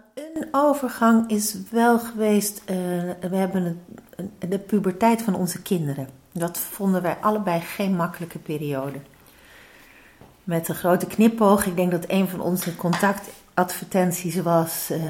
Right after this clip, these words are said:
ik vraag dat ook vaak bij koppels, oververhitte vrouw zoekt onderkoelde man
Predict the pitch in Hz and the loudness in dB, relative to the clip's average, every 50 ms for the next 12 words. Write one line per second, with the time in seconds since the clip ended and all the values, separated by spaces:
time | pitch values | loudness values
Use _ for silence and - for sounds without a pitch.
0 | 131 143 143 143 - - - - - - 147 - - - 160 143 - - - 135 | -6 -8 -10 -10 -12 -14 -10 -10 -10 -10 -10 -10 -6 -4 -4 -4 -4 -4 -6 -6
1 | - - - - - - - 143 147 - - - 127 - - - 190 180 180 - | -6 -4 -6 -4 -4 -6 -8 -10 -12 -10 -8 -8 -8 -8 -6 -4 -4 -4 -4 -4
2 | - 165 185 190 - - - - - - - - - - - - - - - - | -4 -4 -4 -4 -8 -12 -16 -18 -20 -20 -20 -20 -20 -20 -20 -20 -20 -20 -20 -20
3 | - - - - - - - _ _ _ - 190 185 185 190 190 - 170 170 - | -20 -20 -20 -20 -20 -20 -20 _ _ _ 2 4 4 4 4 2 -2 -6 -8 -6
4 | 185 165 151 196 208 208 - 185 175 - - 180 170 180 185 208 226 262 269 269 | -4 -2 0 0 0 0 -2 -6 -6 -4 0 2 4 4 4 4 2 0 0 -2
5 | - - - - - - - 190 185 - - - 185 196 190 180 190 - - 220 | -6 -12 -20 -18 -14 -8 -4 -4 -4 -4 -2 0 2 2 2 2 0 2 4 4
6 | 226 226 202 185 185 170 170 180 190 208 254 311 | 4 6 4 4 4 4 4 4 4 4 4 2